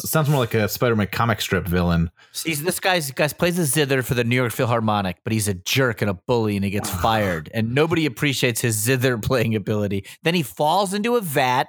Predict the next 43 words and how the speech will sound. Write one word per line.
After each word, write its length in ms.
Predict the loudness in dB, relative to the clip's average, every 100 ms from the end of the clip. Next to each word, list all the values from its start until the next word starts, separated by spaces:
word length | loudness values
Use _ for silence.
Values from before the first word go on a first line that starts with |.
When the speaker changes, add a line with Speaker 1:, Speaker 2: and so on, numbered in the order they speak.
| _
Speaker 2:
of 160 | -4 -2
whatever, 720 | 0 2 2 2 2 0 -2 _ _ _ -2
Speaker 1:
<laughs> 20 | 0 2 0 -4 -12 -18 -20 -14 -8 -2
Speaker 2:
you 120 | 0
know, 280 | 2 2 0 _ _ -2
Speaker 1:
Yeah, 120 | 0
Speaker 2:
ten 140 | 0
Speaker 1:
yeah. 60 | 2
Speaker 2:
lightning, 440 | 0 0 -2 -2 -4
ten 180 | -2
lightning 380 | 0 0 0 -2
bolts 300 | 0 0 0
hit 380 | 0 0 0 _ _ -12 -2
'cause 120 | 0
Electro 760 | 2 2 0 0 0 2 2 2
is, 180 | 2
like, 320 | 2 2 -2 -10 _ _ _ _ -4
on 180 | 0 0
the 100 | 0
rehab 460 | 0 2 2 0 0
and 80 |
he's 160 | -2 -2
doing 340 | -4 0 0
a 60 | 2
light 240 | 0 0
show 180 | 0 -2
for 160 | 0 -2
an 60 |
elementary 560 | 0 0 2 0 -2 -4
school 340 | -4 -4 -2 -2
nearby. 600 | -4 -2 0 0 -2 -4 -8 -10 -14 -8 -4
Like, 180 | -2
I, 140 | 0 0
I'll, 200 | 0 0
I'll 100 | 2
work 180 | 0 0
it 60 | -2
out. 100 | 0
I'll 80 | 0
work 180 | 0 -2
it 60 |
out. 120 | -8 -8 -2
Speaker 1:
<laughs> 720 | 0 2 2 2 0 0